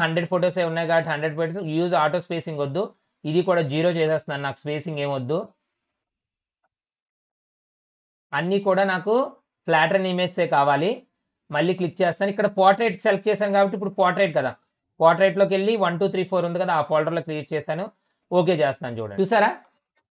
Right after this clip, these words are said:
ఆటోమేటిక్‌గా పోర్ట్రేట్‌లో మనకి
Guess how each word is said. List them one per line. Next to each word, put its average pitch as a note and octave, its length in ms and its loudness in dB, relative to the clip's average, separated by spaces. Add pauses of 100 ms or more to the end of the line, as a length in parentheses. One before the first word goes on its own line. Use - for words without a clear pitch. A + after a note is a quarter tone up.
(720)
ఆటోమేటిక్‌గా F3+ 580 4 (460)
పోర్ట్రేట్‌లో E3+ 580 4
మనకి E3 240 0